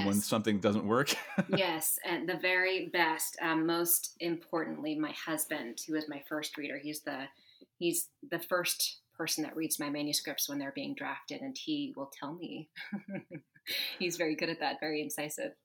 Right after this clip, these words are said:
Speaker 1: Uh, I see. I'm so jealous. I, I, frequent listeners of this show know that I say all the time that my wife will not read any of my <laughs> books.
Speaker 2: Oh, she waits for the finished copy.
Speaker 1: No, no, she won't read them
Speaker 2: <laughs>
Speaker 1: ever.
Speaker 2: Oh,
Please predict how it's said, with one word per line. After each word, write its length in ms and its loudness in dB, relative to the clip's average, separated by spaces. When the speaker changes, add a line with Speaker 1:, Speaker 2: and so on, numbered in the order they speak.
Speaker 1:
Uh, 280 2
I 60 2
see. 160 0
I'm 80 4
so 160 6
jealous. 460 6
I, 80 8
I, 100 8
frequent 340 4
listeners 360 6
of 80 6
this 120 8
show 240 8
know 440 8
that 240 4
I 80 4
say 220 4
all 140 6
the 80 4
time 280 -2
that 100 2
my 160 6
wife 320 6
will 160 8
not 260 4
read 240 4
any 180 2
of 100 0
my 120 2
<laughs> 0 -
books. 720 2
Speaker 2:
Oh, 420 4
she 160 4
waits 220 0
for 80 -2
the 80 -2
finished 280 6
copy. 380 2
Speaker 1:
No, 240 10
no, 120 10
she 240 4
won't 220 8
read 160 8
them 300 8
Speaker 2:
<laughs> 320 -2
Speaker 1:
ever. 320 8
Speaker 2:
Oh, 340 2